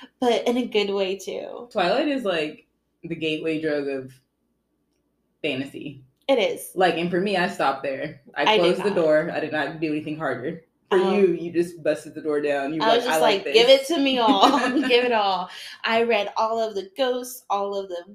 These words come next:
Speaker 1: witches. I've read all of the werewolves, all of the vampires, until I turned out I didn't like vampires anymore. That's, like, that's okay, though. We can just leave it there.
Speaker 2: Yeah.
Speaker 1: <laughs>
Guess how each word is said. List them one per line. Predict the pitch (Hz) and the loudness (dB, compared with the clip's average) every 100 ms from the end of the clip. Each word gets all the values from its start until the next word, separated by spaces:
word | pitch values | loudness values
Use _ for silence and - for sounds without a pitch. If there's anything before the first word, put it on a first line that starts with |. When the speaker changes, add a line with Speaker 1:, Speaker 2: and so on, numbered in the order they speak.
| 220 | -8
Speaker 1:
witches. | 254 240 - 240 240 226 | -6 -6 -6 -4 -4 -6
I've | 220 214 | -10 -10
read | 202 190 190 | -8 -6 -4
all | 196 190 | -4 -6
of | |
the | 185 - 233 | -10 -14 -6
werewolves, | 269 254 247 254 240 233 233 - - _ _ _ _ _ _ _ - | -4 -4 -4 -2 -2 -2 -8 -16 -20 _ _ _ _ _ _ _ -12
all | 220 220 | -8 -6
of | |
the | 185 247 | -6 -4
vampires, | 269 262 262 247 240 233 233 220 | -4 -4 -4 -4 -4 -6 -8 -10
until | 214 226 | -10 -4
I | 220 214 202 - | -4 -4 -10 -12
turned | 254 | -8
out | 262 269 - _ | -8 -10 -16 _
I | 285 | -10
didn't | 320 370 | -8 -6
like | 370 381 | -6 -6
vampires | 302 294 294 285 285 | -8 -8 -8 -8 -8
anymore. | 269 262 240 240 _ _ - | -12 -12 -12 -16 _ _ -10
That's, | 339 381 | -6 -6
like, | 370 302 | -6 -6
that's | 370 359 | -8 -4
okay, | 403 - 403 | -6 -4 -6
though. | 262 - - - _ _ _ | -6 -6 -10 -20 _ _ _
We | 262 269 | -12 -10
can | 320 | -10
just | 330 302 | -12 -10
leave | 302 466 | -8 -8
it | 508 | -8
there. | - | -10
Speaker 2:
Yeah. | 208 190 185 - | 0 0 0 -6
Speaker 1:
<laughs> | - | 2